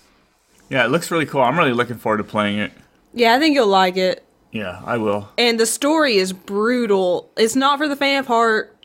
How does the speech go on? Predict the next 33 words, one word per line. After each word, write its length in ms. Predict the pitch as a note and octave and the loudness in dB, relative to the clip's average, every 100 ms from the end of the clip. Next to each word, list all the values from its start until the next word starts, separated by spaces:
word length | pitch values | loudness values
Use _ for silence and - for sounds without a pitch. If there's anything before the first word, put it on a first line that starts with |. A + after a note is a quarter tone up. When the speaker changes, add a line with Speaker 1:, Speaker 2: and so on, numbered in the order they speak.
| _ _ | _ _
Speaker 2:
If 160 | - A3 | -4 0
you're 120 | A#3+ | 2
really 220 | A#3+ B3 | 2 2
sensitive, 340 | A#3+ B3 A#3+ A3+ | 0 -2 -2 0
I'm 240 | A#3 B3+ | 0 0
really 200 | B3+ B3 | 2 0
sensitive. 560 | A#3+ A#3 A#3 A3+ A3+ A3 - - - _ _ _ _ | -2 -2 0 0 -2 -6 -20 -20 -20 _ _ _ _
But 80 | A#3 | -2
if 80 | A3+ | 0
you're 180 | D4+ A#3+ | 2 0
extremely 540 | A#3 - C4+ C4+ C4 | -2 -4 0 2 2
sensitive, 520 | B3 B3+ B3 C4+ A#3+ | 0 -2 0 0 0
this 260 | A3+ A#3+ - - | 0 -2 -4 -4
game 360 | G#3+ A3+ A#3+ A3+ | 0 4 4 2
will 120 | G#3 | -2
tear 220 | G#3 A3 | 0 -2
you 160 | A3+ A3 | -2 -2
to 80 | |
pieces. 680 | G3+ G#3+ G#3 G#3+ C4+ C4+ - - _ _ _ _ | -4 -2 -4 0 -2 -2 -6 -12 _ _ _ _
And 540 | - G#3+ G#3 G3+ G3 - | 0 2 4 4 2 0
it's 160 | G#3 G#3 | -2 2
not 220 | A#3 A3 | 0 2
for 280 | A#3+ A3+ A3 | 2 2 0
the 600 | A3 G#3+ G#3 G#3 G#3 - _ - | -2 -2 -2 -2 -4 -8 _ -16
queasy 680 | - B3+ B3+ A#3+ C4 C4 B3+ - | -6 0 0 0 -2 -2 -6 -6
either. 480 | A3 A#3+ C4 D#4 D#4+ - - | 0 0 2 0 0 -6 -6
It 120 | G#3+ | 0
is 120 | G#3+ | 0
very 260 | G#3+ A3 G#3+ | 2 0 0
gory 500 | G3+ G#3 A3+ C#4+ C#4 - _ _ - - | 0 0 0 -2 -6 -14 _ _ -12 -4
in 140 | B3+ | -2
Speaker 1:
Mm. 20 | |
Speaker 2:
places. 640 | C4 B3+ C4+ D4+ C#4+ C4+ | 0 0 0 -4 -4 -8